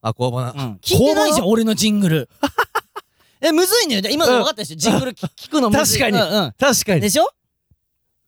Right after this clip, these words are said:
Speaker 1: 小バナ。
Speaker 2: 小バナっていうか、
Speaker 1: うん。
Speaker 2: 小バナは後々の話なんだけど。
Speaker 1: うん。後々の話？
Speaker 2: うん。
Speaker 1: うん。
Speaker 2: あのー、ね、
Speaker 1: うん。
Speaker 2: 俺ら電動自転車買ったじゃない。
Speaker 1: うん。
Speaker 2: まあ、もうそろそろYouTubeでも流れると思うんだけど、
Speaker 1: うん、そうだね。
Speaker 2: シャレカナの方でも。
Speaker 1: うん、うん、うん。
Speaker 2: あの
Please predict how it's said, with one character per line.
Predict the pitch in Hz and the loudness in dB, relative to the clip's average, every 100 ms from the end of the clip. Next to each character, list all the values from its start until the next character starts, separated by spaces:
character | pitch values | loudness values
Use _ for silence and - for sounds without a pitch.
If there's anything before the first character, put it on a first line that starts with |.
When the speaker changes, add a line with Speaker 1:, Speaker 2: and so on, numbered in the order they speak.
| - | -8
Speaker 1:
小 | 135 190 233 | 0 2 4
バ | 277 | 4
ナ。 | |
Speaker 2:
小 | 285 294 | 2 0
バ | 330 | 0
ナ | 349 | 0
っ | - | -4
て | 156 | -10
い | |
う | 123 | -6
か、 | 127 139 | -4 0
Speaker 1:
う | 208 | 2
ん。 | 180 | 2
Speaker 2:
小 | 262 | 0
バ | 294 | -4
ナ | 294 302 | -2 0
は | 202 196 | 0 -2
後 | 208 185 | -4 -4
々 | 208 220 165 | 0 0 0
の | |
話 | 160 160 147 | -4 -8 -8
な | 147 | -10
ん | |
だ | 110 | -12
け | |
ど。 | 107 127 151 | -6 -2 2
Speaker 1:
う | |
ん。 | |
後 | 123 147 - | 2 2 0
々 | 294 220 | 0 0
の | 262 | 0
話？ | 165 143 135 151 143 127 - | 0 0 -2 -2 -6 -8 -2
Speaker 2:
う | 185 | 2
ん。 | 170 | 2
Speaker 1:
う | |
ん。 | 104 _ _ 131 | 0 _ _ -10
Speaker 2:
あ | 135 | -4
の | 139 135 127 127 123 123 117 - _ _ _ _ 180 | 0 0 0 0 -2 -4 -6 -8 _ _ _ _ -6
ー、 | |
ね、 | 170 175 - | -2 -2 -2
Speaker 1:
う | 151 170 | 0 2
ん。 | |
Speaker 2:
俺 | 294 | 2
ら | 220 151 139 | 0 0 -4
電 | 147 311 | -4 -2
動 | 359 | 0
自 | 302 | 0
転 | 381 | 0
車 | 233 | 0
買 | 156 | -2
っ | 151 | -4
た | 165 | -2
じ | |
ゃ | 147 | -2
な | 95 | -6
い。 | - | 0
Speaker 1:
う | 151 | 2
ん。 | |
Speaker 2:
ま | 147 131 240 | 4 2 0
あ、 | |
も | 240 | 0
う | 247 | 0
そ | 247 | 0
ろ | |
そ | 208 | 0
ろ | 165 | 0
YouTube | 151 180 185 156 | 2 0 0 -2
で | 143 | -2
も | 131 | -2
流 | 127 143 | -2 -2
れ | 139 | -2
る | 123 | -4
と | 113 | -8
思 | 123 | -8
う | 120 | -2
ん | |
だ | |
け | 123 | 2
ど、 | |
Speaker 1:
う | 113 | 2
ん、 | |
そ | 101 | 0
う | 113 | -2
だ | |
ね。 | |
Speaker 2:
シ | 131 | -4
ャ | |
レ | 143 | -4
カ | 127 | -6
ナ | |
の | 123 | -10
方 | 123 120 | -4 -2
で | |
も。 | 107 | -2
Speaker 1:
う | |
ん、 | |
う | 104 | -4
ん、 | 90 | -10
う | 87 | -14
ん。 | 80 - - - | -16 -20 -20 -8
Speaker 2:
あ | 127 | -4
の | 151 | -2